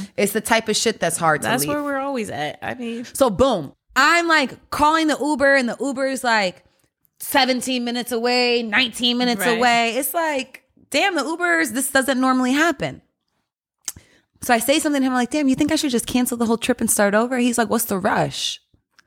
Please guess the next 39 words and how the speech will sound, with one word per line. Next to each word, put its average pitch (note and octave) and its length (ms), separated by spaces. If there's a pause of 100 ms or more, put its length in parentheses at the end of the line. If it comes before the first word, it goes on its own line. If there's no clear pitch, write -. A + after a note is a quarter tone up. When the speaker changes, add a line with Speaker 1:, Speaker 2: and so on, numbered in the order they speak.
(140)
Speaker 2:
So - 140
he G3 80
wanted G#3 260
you D#3 120
to - 80
stay. - 220 (420)
Speaker 1:
But G3 120
he A#3+ 60
didn't, A#3+ 200
s-, - 180
all A3 140
he C#4 120
said B3 100
was, A3+ 140
"What's G3 200
the E3+ 100
rush?" - 480
Speaker 2:
Okay. F#3+ 360
Speaker 1:
And G#3 120
I A3 100
said, G#3+ 500
"Nah, A3 180
you G#3+ 180
right. D#3 220
I'll D#3 140
wait D3 180
for - 220
it." - 60 (1160)
And G3+ 140
he A#3+ 100
was C4+ 160
Speaker 2:
<laughs> A#3+ 140
Speaker 1:
like, A3+ 260 (120)
"Well, A3 160
why G#3+ 160
don't A#3 200
you A#3 80
go G#3+ 120
downstairs G#3 840